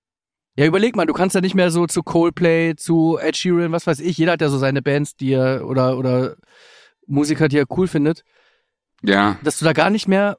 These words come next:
Speaker 1: also ich mein, Comedy sehen wir ja trotzdem. Wir können ja, wir könnten ja theoretisch einfach mehr Mix-Shows spielen, da sehen wir ja Comedy.
Speaker 2: Ja, aber du weißt ja zum Beispiel, eine Comedy-Show kann ja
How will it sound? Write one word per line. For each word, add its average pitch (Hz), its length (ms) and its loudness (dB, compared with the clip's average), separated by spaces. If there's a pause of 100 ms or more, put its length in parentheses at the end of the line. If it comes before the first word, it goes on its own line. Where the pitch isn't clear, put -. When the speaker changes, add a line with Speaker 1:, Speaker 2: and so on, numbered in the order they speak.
(140)
Speaker 1:
also 143 140 -2
ich 147 60 -4
mein, 160 160 2
Comedy 196 340 0
sehen 180 340 0
wir 196 80 4
ja 180 140 2
trotzdem. 180 360 -2
Wir 151 80 0
können 175 160 2
ja, 165 180 2
wir 151 100 -4
könnten 208 320 -2
ja 165 140 2
theoretisch 170 560 0
einfach 165 320 -2
mehr 170 220 2
Mix-Shows 170 480 0
spielen, 165 200 0
da 160 100 2
sehen 190 220 0
wir 156 100 2
ja 127 100 0
Comedy. 113 440 -2 (1000)
Speaker 2:
Ja, 117 140 0
aber 156 140 0
du 151 80 -2
weißt 180 200 0
ja 180 120 -2
zum 156 120 -2
Beispiel, 160 220 0
eine 147 120 4
Comedy-Show 165 600 0
kann 160 220 -2
ja 139 120 -2